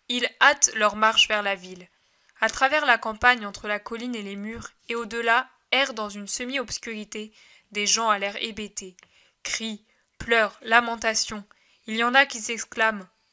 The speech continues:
Son sang a fait pleuvoir du feu ! » D'autres : « Le Seigneur est apparu parmi les éclairs pour maudire le temple ! »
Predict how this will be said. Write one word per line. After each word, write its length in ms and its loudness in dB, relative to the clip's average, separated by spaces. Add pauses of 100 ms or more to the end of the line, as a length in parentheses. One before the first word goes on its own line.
(600)
Son 240 -4
sang 280 6
a 100 12
fait 340 -2 (100)
pleuvoir 420 8
du 160 -6
feu ! » 360 -2 (540)
D'autres : « 540 -8 (500)
Le 100 2
Seigneur 460 8
est 160 -2
apparu 440 8
parmi 280 2
les 220 4
éclairs 400 6
pour 180 -4
maudire 380 0
le 140 -2
temple ! » 520 0